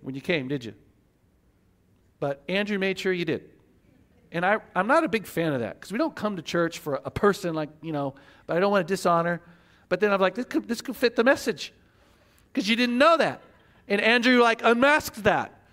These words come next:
"It's his birthday. He's getting old. Let's sing to him." Right? Now I'm gonna ask you a question.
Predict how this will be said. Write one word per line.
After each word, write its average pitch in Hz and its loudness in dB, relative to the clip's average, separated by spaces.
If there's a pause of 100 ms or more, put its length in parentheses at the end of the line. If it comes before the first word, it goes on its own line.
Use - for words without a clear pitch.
(100)
"It's 269 4
his 285 2
birthday. 277 6
He's 262 0
getting 269 2
old. 240 6
Let's 226 4
sing 240 0
to 208 6
him." 147 4 (1200)
Right? 220 0 (2250)
Now 170 0
I'm 170 0
gonna 175 2
ask 165 -4
you 175 -4
a - -10
question. 214 -2